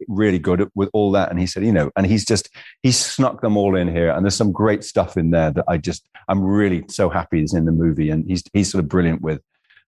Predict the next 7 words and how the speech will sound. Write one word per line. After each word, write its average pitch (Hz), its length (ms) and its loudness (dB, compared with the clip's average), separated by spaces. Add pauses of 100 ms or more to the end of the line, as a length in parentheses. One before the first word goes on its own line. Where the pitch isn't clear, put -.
um, 85 520 0 (520)
um, 98 320 0 (160)
you 147 80 2
know, 117 100 0
first 151 300 0
and 123 80 -2
foremost, 107 440 0